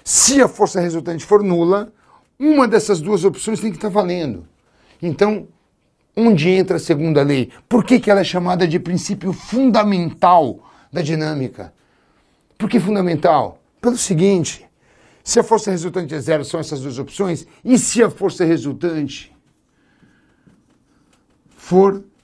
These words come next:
diferente de zero, o que que vai acontecer? Aí entra em cena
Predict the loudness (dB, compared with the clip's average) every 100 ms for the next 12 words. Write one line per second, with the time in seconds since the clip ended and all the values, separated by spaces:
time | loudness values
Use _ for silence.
0 | _ -6 4 4 6 6 4 0 -4 -4
1 | -4 -6 -6 -12 -18 _ _ _ _ _
2 | _ _ -4 0 0 2 2 2 0 -6
3 | -8 -6 -8 -8 _ _ 2 4 4 0
4 | -2 -4 -6 -6 -6 -6